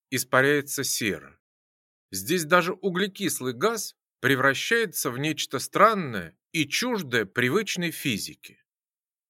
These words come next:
Это далекая экзопланета в миллионах световых лет? Нет, это Венера.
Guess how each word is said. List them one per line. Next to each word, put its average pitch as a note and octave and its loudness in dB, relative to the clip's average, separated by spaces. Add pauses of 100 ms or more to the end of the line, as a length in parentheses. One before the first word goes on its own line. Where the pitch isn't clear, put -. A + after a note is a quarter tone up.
(280)
Это C#3+ 0
далекая C#3 2
экзопланета C#3 -2
в G#2 -10
миллионах C#3 -2
световых C3 -4
лет? F#3+ -2 (840)
Нет, - -4 (500)
это A3+ -2
Венера. E3+ 0